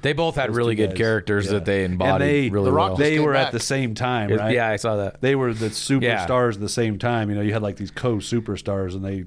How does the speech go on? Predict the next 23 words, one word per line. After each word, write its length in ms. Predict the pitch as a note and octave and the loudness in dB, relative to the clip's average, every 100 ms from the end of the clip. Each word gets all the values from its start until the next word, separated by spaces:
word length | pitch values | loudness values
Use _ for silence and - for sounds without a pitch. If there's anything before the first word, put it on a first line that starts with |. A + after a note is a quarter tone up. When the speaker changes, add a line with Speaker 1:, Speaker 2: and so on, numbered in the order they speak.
| - | -12
Speaker 2:
they, 200 | G#2+ G#2 F#2+ - - | -8 -8 -8 -16 -16
I 60 | G2 | -14
mean, 160 | F2+ | -12
they 100 | F#2 | -10
made 300 | F#2+ G2 F2 E2 - | -8 -8 -10 -14 -18
Vince 300 | E2 G2+ F2 | -10 -8 -8
McMahon 560 | G2 D#2+ G#2 G2+ F#2 E2 - - - - - - - - | -12 -8 -6 -6 -8 -12 -16 -20 -20 -20 -20 -20 -14 -8
and 100 | G2 | -6
his 140 | F#2 | -6
whole 160 | A2 G2+ | -6 -8
family 440 | - G#2+ G2 G2 | -6 -6 -6 -8
<laughs> 120 | G#2+ | -10
very, 360 | B2 B2 A#2 - | -12 -8 -6 -6
very 300 | A2+ A#2 G2+ | -10 -10 -2
Speaker 1:
I 160 | A#2+ D3 | 0 2
like 220 | G3 F#3+ | 2 2
Speaker 3:
I 40 | |
always 200 | F3 F3+ | 2 2
Speaker 1:
that. 60 | A#2+ | 2
Speaker 3:
liked, 280 | D3 B2+ - | 2 0 -2
uh, 320 | C3 A#2+ G#2+ G#2+ - - - - B2 - A2+ - | 0 0 -2 -6 -14 -20 -20 -18 -18 -18 -20 -20
J-, 160 | D#3 D3 - | -16 -12 -6
uh, 420 | A#2 A2 G#2+ | -4 -4 -6